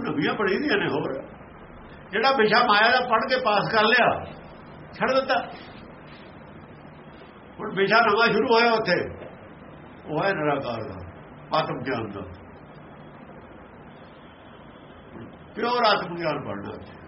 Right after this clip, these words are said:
ਕੀ ਕਰਨਾ? ਆਤਮ ਚੀਨ ਪਰ ਆਤਮ ਚੀਨੂ,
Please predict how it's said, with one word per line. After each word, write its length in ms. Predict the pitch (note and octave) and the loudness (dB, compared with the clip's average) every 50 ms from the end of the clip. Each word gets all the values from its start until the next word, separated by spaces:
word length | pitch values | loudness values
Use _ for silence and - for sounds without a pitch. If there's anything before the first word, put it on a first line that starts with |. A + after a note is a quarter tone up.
| - - - - - - - - - - - - - - - F3+ G3 G#3 A#3 G#3+ - C#3+ - - - - - | -20 -20 -20 -20 -20 -20 -20 -20 -20 -20 -20 -20 -18 -16 -14 -12 -10 -10 -10 -10 -10 -10 -12 -14 -18 -16 -10
ਕੀ 160 | D#3 F3 G3 | -8 -6 -4
ਕਰਨਾ? 320 | F#3+ G3 G#3 G#3 G#3 G#3 G#3 G#3 G#3 - - - - - - - - - - - - - - - D#3 | 0 0 0 2 2 2 2 2 0 -4 -10 -16 -20 -20 -20 -20 -20 -20 -20 -20 -20 -14 -4 2 4
ਆਤਮ 420 | E3+ F3+ F3+ F3+ G#3 G3+ F#3+ F3+ - | 4 4 4 2 0 -2 -2 -4 -6
ਚੀਨ 420 | C#3 D#3+ E3+ F3+ F#3+ G3 G3 F#3 - | -4 -4 -4 -2 -2 -2 -2 0 0
ਪਰ 120 | F3 D#3 | 4 6
ਆਤਮ 400 | E3 D#3+ D#3 D3+ D#3+ D#3 D3 C#3+ | 6 6 6 4 0 -2 -2 -4
ਚੀਨੂ, 320 | C#3 C#3 C3+ B2 A2+ A2 | -4 -4 -4 -4 -4 -4